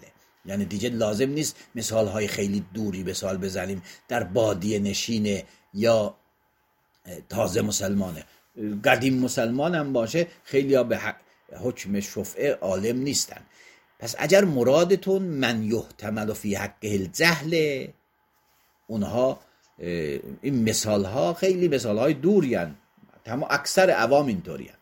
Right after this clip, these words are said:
اما اگر مرادتون این است که الظاهر فی حقه الجهل، الظاهر فی حقه عدم العلم،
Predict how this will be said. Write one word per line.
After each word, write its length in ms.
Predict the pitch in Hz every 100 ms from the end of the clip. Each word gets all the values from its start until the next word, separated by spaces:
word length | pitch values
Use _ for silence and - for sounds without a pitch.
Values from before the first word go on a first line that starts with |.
| _ _ - - - -
اما 220 | 185 233
اگر 220 | 240 233 240
مرادتون 680 | 202 185 214 220 214 214
این 140 | 208 202
است 300 | 202 185 -
که 340 | 196 202 190 196 _ _ _ _ _ _ 135
الظاهر 1160 | 143 120 113 110 127 190 202 147 147 107 104
فی 240 | 98 - 92
حقه 520 | 92 95 _ - 90
الجهل، 720 | 92 90 87 - 90 - - - _ _ _ _ _ _ _ _ _ _ _ _
الظاهر 800 | - 107 90 87 151 147 98 98
فی 160 | 95 -
حقه 540 | - 113 - 131 160 -
عدم 320 | 90 80 85
العلم، 480 | 85 - 98 78